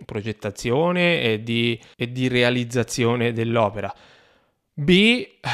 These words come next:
la tranquillità di non perdere buone parti, mm, buona parte della spesa che potrebbe andare oltre la scadenza e che quindi non agevolerai con la percentuale quella, eh, più, mm,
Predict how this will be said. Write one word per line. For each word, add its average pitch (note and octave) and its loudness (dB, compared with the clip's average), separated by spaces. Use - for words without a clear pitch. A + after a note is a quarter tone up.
la B2+ 2
tranquillità C#3 2
di D#3+ 2
non A#2 0
perdere A#2+ 4
buone C#3 2
parti, B2 2
mm, B2 -10
buona D3 2
parte B2 0
della B2 -2
spesa C#3+ 0
che C#3+ -4
potrebbe A#2+ -4
andare A2+ -2
oltre A#2+ 2
la G#2 -2
scadenza A#2+ 0
e B2 0
che G#2+ -4
quindi A#2+ -4
non A2 -4
agevolerai G#2+ -4
con G#2+ -8
la G2+ -6
percentuale G#2+ -4
quella, A2 0
eh, A2 -10
più, G#2 -8
mm, G2+ -8